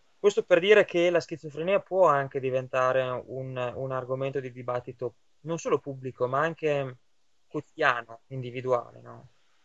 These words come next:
È ovvio che ho confezionato per te e per voi una, un incontro bello tosto oggi, cioè nel senso non sarà una roba di così facile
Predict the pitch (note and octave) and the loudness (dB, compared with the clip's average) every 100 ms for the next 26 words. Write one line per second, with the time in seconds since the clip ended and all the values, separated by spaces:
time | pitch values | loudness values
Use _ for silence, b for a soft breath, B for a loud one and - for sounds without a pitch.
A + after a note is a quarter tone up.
0 | _ _ _ _ - G#3 G#3 G#3 A3+ G3+ | _ _ _ _ 4 12 12 12 4 6
1 | F3 F3+ E3+ C#3+ - F3+ - E3 C#3+ F3 | 6 8 8 8 6 4 6 2 0 -2
2 | F3 F3 F3 D#3 C#3+ C3+ C3 B B _ | 0 4 6 4 4 4 4 B B _
3 | _ _ C#3+ C#3+ F3+ D#3+ C#3 F3 F3 E3+ | _ _ -4 2 6 6 6 2 0 4
4 | E3+ F3 F3 F3 D#3+ - - D3+ D3+ D3 | 4 4 2 -2 -6 -12 -8 -4 -2 -2
5 | C#3+ _ _ _ _ _ D#3 E3+ - F3 | -4 _ _ _ _ _ -6 -4 4 2
6 | F3 E3+ D#3+ - _ _ _ _ _ - | 6 6 4 2 _ _ _ _ _ 2
7 | E3 E3+ - B2 A2 - _ A#2+ A#2+ _ | 6 6 4 -4 -8 -14 _ -20 -20 _
8 | _ _ _ _ _ C#3 B2+ A2+ A#2+ A#2 | _ _ _ _ _ -6 -6 -8 -16 -16
9 | A#2 C3 C#3 - D3+ C#3+ D3+ D#3 D3+ D#3+ | -10 -6 -4 -4 -6 -4 -4 -4 -4 0
10 | D#3 D#3 D3 C#3 C#3 C#3+ C#3 C3+ C#3 B2+ | 4 4 4 4 4 4 0 -2 -4 -6
11 | C3 C3+ C3+ C#3+ C3 B2+ B2 | -6 -4 -4 -4 -4 -4 -6